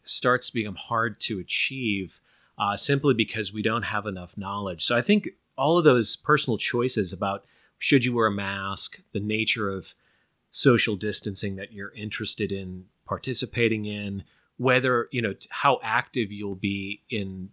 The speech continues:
business somewhat becomes a personal choice because, uh, we're all operating from our own version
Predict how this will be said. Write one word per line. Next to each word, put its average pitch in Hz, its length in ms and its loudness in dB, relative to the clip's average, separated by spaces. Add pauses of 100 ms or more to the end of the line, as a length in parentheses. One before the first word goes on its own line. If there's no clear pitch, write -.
business 104 720 -4
somewhat 135 440 4
becomes 98 300 -4
a 95 60 -12
personal 101 460 -4
choice 104 680 -2 (500)
because, 101 880 -2
uh, 95 360 -4
we're 98 380 -4
all 104 220 -2
operating 95 540 0
from 95 220 -10
our 92 180 -8
own 92 400 -12
version 92 520 -2